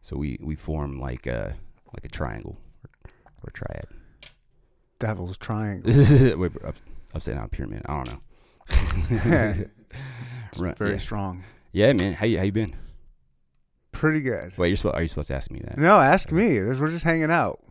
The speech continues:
Speaker 1: Yeah.
Speaker 2: We were kind of informal a little bit, kind of just kicking it. I watched you eat your lunch.
Speaker 1: Uh-huh.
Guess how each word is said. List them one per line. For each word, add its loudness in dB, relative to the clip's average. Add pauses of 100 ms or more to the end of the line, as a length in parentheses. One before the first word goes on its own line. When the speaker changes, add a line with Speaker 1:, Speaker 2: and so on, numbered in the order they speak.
Speaker 1:
Yeah. 6
Speaker 2:
We 6
were 2
kind 4
of 0
informal 0
a 0
little -4
bit, -2
kind -6
of -8
just -8
kicking -4
it. -4
I -4
watched -4
you -8
eat -4
your -6 (120)
lunch. -10 (280)
Speaker 1:
Uh-huh. 2